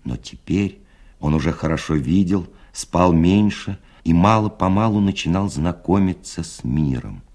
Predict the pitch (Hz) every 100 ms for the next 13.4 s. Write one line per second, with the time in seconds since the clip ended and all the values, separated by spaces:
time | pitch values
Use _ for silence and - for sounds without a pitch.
0 | - - _ _ _ _ - 123 110 107
1 | 87 101 95 - 87 67 60 52 - _
2 | _ - - 101 117 101 82 - 69 76
3 | 76 87 117 110 107 95 - - - -
4 | - 90 - - 82 85 98 92 64 65
5 | - 71 67 57 - 67 78 58 58 67
6 | 55 - - - - - - 82 - 110
7 | 101 98 - 92 104 98 95 98 90 95
8 | - 87 69 52 - - - - - -
9 | - 73 69 80 78 120 131 107 92 78
10 | - - - 92 117 127 120 131 - 101
11 | - - 67 - 71 - 82 69 76 -
12 | - - 76 73 69 67 - 67 67 -
13 | 69 64 60